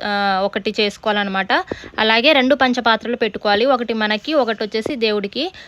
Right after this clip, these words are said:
అలాగే ఒక యజ్ఞోపవీతం కూడా పెట్టుకోవాలండి, అది మనం దూదితో మామూలుగా ఇంట్లో చేసుకోవచ్చు. అవి కాకుండా ఇంక మామూలుగా అన్ని పూజల్లో ఉండేలాగా కొబ్బరికాయ, పూలు, తాంబూలము, హారతి ఇవన్నీ పెట్టుకోవాలన్నమాట. ఇవన్నీ సిద్ధం చేసుకోవాలి.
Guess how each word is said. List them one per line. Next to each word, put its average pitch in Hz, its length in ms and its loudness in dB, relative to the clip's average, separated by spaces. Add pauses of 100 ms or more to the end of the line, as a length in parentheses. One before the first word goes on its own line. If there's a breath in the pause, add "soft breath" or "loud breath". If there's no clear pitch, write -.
(160 loud breath)
అలాగే 247 420 2
ఒక 262 200 2
యజ్ఞోపవీతం 240 720 0
కూడా 226 140 -2
పెట్టుకోవాలండి, 208 640 -2
అది 262 140 2
మనం 220 340 -2
దూదితో 220 280 -2
మామూలుగా 220 380 0
ఇంట్లో 220 260 -4 (100)
చేసుకోవచ్చు. 208 640 -4 (320 loud breath)
అవి 233 160 4
కాకుండా 247 400 4
ఇంక 269 140 0
మామూలుగా 233 480 2
అన్ని 226 180 0
పూజల్లో 226 440 -2
ఉండేలాగా 214 380 0
కొబ్బరికాయ, 214 600 0
పూలు, 214 420 -2
తాంబూలము, 208 760 -2
హారతి 214 420 -2
ఇవన్నీ 220 460 -2
పెట్టుకోవాలన్నమాట. 202 760 -4
ఇవన్నీ 233 320 -2
సిద్ధం 226 320 -4
చేసుకోవాలి. 202 680 -4